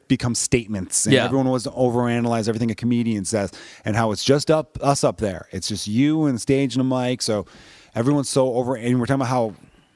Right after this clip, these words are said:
Speaker 1: maybe we're talking about this off mic again, when we
Speaker 2: I
Speaker 1: had
Speaker 2: remember,
Speaker 1: paused,
Speaker 2: yeah.
Speaker 1: where I was talking about how everyone wants to believe they're living in the worst of times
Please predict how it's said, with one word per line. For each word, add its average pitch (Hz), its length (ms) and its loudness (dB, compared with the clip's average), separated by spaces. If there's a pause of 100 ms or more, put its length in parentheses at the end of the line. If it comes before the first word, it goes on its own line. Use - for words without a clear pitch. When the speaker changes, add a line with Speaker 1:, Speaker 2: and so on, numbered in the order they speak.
(240)
Speaker 1:
maybe 139 160 2
we're 202 80 0
talking 190 120 2
about 143 80 -2
this 123 140 0
off 139 280 -2 (340)
mic 107 400 -2
again, 107 340 0
when 113 100 -2
we 117 60 2
Speaker 2:
I 120 120 2
Speaker 1:
had 127 40 2 (100)
Speaker 2:
remember, 113 80 -6
Speaker 1:
paused, 123 320 4
Speaker 2:
yeah. 120 300 0 (100)
Speaker 1:
where 139 160 6
I 143 40 6
was 143 100 0
talking 143 220 2
about 139 180 2
how 131 120 4
everyone 139 220 4
wants 135 140 0
to 123 40 -10
believe 131 140 4
they're 127 100 2
living 123 160 0
in 120 60 2
the 117 60 2
worst 117 280 0
of 110 60 -2
times 110 580 0